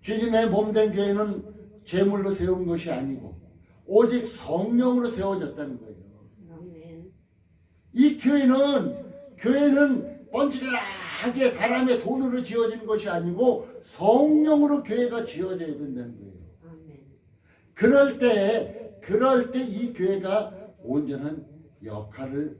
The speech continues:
Speaker 1: 할 수 있다는 것입니다.
Speaker 2: 아멘.
Speaker 1: 전 세계 교회가 세워진 것도 부활의 신앙과 성령의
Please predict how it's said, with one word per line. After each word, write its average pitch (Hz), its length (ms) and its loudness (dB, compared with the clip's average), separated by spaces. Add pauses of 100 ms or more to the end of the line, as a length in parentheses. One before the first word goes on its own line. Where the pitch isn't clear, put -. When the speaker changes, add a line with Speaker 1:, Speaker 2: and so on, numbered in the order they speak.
Speaker 1:
할 190 160 -10
수 170 120 -16
있다는 185 420 -12
것입니다. 131 440 -12
Speaker 2:
아멘. - 600 -20 (300)
Speaker 1:
전 233 280 6
세계 226 460 4
교회가 214 400 4
세워진 202 440 -2
것도 190 680 -6 (320)
부활의 220 460 6
신앙과 233 840 -2
성령의 196 960 -4